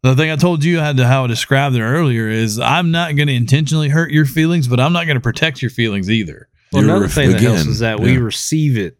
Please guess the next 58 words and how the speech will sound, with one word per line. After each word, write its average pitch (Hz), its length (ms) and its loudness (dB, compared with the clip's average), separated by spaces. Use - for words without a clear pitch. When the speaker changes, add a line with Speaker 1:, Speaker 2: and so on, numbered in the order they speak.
Speaker 2:
well, 98 340 -4
too. 92 520 -4
Speaker 1:
Yeah. 107 280 0
Speaker 2:
'Cause 123 100 -2
there's 180 220 2
people 170 260 0
who 135 140 0
say, 123 280 0
"Well, 92 160 -2
I 156 40 2
want 185 200 0
you 170 60 0
to 147 40 2
be 139 120 4
blunt 139 300 0
with 110 120 -4
me," 101 160 -6
and 98 120 -6
then 107 80 -4
you're 104 160 -4
fucking 127 680 0
blunt. 123 340 0
And 110 80 -6
they're 123 100 0
like, 113 180 -4
"Well, 95 120 -8
I, - 1400 -12
I - 40 -2
didn't 170 160 -4
expect 165 340 -4
you 156 80 -4
to 147 40 -6
be 160 180 0
that 135 320 4
Speaker 1:
<laughs> - 20 0
Speaker 2:
mean 123 160 6
Speaker 1:
Like 127 120 0
Speaker 2:
about 131 180 0
it." - 20 -6
It's 165 100 -6
like, 147 120 0
"No, 180 120 0
no, 226 100 0
no, 156 100 -2
no. 101 260 -4
I 123 160 0
wasn't 180 380 -2
being 165 460 0
mean. 120 520 -4
I 135 140 -2
was 170 140 0
being 135 380 0
very 139 460 0
just 120 260 -2
straightforward 131 760 -2
to 120 100 -4
the - 100 -10
point." 104 460 -4